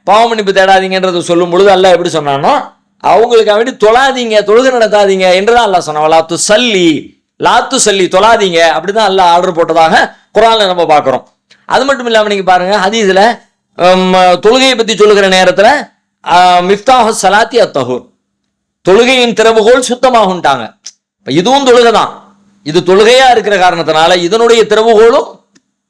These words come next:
மத்த சுபஹ், லுஹர், அஸ்ருடைய தொழு-, திறவுகோல் எப்படி சுத்தமா ஒதுவோ, அதுபோல இந்த ஜனாசா தொழுகையினுடைய திறவுகோலும் சுத்தம் தான் ரசூலுல்லாஹ் சொல்லிட்டாங்க. சொல்லிட்டு அடுத்து இன்னொரு செய்தி சொன்னாங்க, மத்த தொழுகைக்கு இந்த தொழுகைக்கும் பொருத்தமான,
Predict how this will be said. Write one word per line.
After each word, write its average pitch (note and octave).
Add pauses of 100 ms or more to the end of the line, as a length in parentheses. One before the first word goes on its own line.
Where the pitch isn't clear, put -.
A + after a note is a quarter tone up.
(160)
மத்த G3
சுபஹ், G#3+
லுஹர், G#3+
அஸ்ருடைய G3+
தொழு-, F#3+
திறவுகோல் G3+
எப்படி F#3
சுத்தமா F#3
ஒதுவோ, F3 (240)
அதுபோல A3 (580)
இந்த B3
ஜனாசா A3+
தொழுகையினுடைய G3
திறவுகோலும் F#3+ (100)
சுத்தம் G#3+
தான் G#3
ரசூலுல்லாஹ் F3+
சொல்லிட்டாங்க. D3+ (360)
சொல்லிட்டு B3
அடுத்து A3
இன்னொரு B3
செய்தி A3
சொன்னாங்க, G3
மத்த G3+
தொழுகைக்கு G#3
இந்த A#3
தொழுகைக்கும் G3+
பொருத்தமான, A3